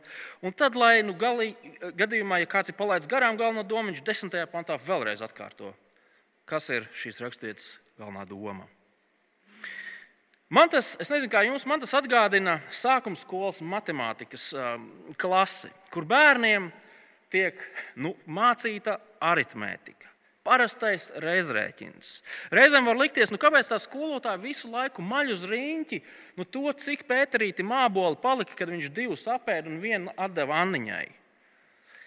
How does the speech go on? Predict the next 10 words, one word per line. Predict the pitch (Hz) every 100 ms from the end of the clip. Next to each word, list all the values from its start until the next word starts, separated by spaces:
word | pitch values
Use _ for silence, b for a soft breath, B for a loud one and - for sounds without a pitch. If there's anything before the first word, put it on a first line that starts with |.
| B B B B B _ -
Taču | -
mēs | 226 214 311
visi | 359 240
saprotam, | - 320 - 233 202 214 190 170 - b b b b b b _ _ _ -
ka |
tieši | - 277 277 - 165
viena | 147 320 339
un | 330
tā | 277 -
paša | 254 277 -